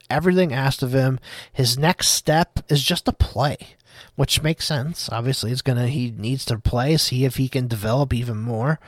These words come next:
So definitely good he-, news to hear on Jordan Love from that. They also talked about how tight end, um, having some open spots this year at the tight end room. Uh, and that guys need to fill those spots or they have to find players,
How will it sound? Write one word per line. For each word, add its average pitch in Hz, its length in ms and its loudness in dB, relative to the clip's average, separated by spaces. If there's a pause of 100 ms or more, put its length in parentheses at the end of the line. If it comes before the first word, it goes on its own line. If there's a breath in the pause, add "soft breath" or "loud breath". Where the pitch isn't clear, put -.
(380 loud breath)
So 110 420 2 (300)
definitely 123 340 0
good 123 180 0
he-, 123 120 -2
news 123 320 -2
to 117 100 -4
hear 120 220 0
on 117 140 0
Jordan 110 320 -2
Love 107 200 0
from 175 180 -2
that. 113 280 -2 (500 loud breath)
They 123 80 0
also 175 240 6
talked 196 300 4
about 170 300 4
how 151 180 2
tight 165 340 0
end, 160 420 2 (540 loud breath)
um, 113 400 -2 (800)
having 147 440 2
some 135 200 2
open 143 300 2
spots 135 420 -2
this 147 240 0
year 147 240 4
at 123 160 0
the 127 160 0
tight 123 280 -2
end 131 220 0
room. 156 300 2 (600 loud breath)
Uh, 101 360 0
and 127 160 -2
that 120 220 -4
guys 135 320 2
need 143 140 0
to 123 80 0
fill 147 340 6
those 165 240 6
spots 143 480 2
or 127 160 0
they 117 140 -4
have 123 320 -4
to 131 100 2
find 113 400 -4
players, - 580 -4